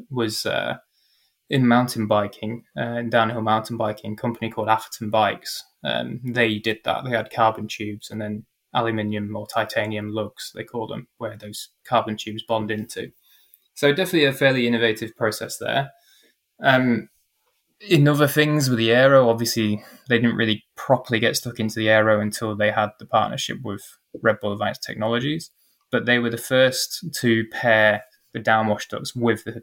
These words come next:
the ground effects side fairings. Obviously, their version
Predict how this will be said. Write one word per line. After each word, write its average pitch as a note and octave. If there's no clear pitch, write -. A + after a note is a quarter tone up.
the G#2+
ground A2
effects -
side B2
fairings. -
Obviously, A2+
their A2
version G#2+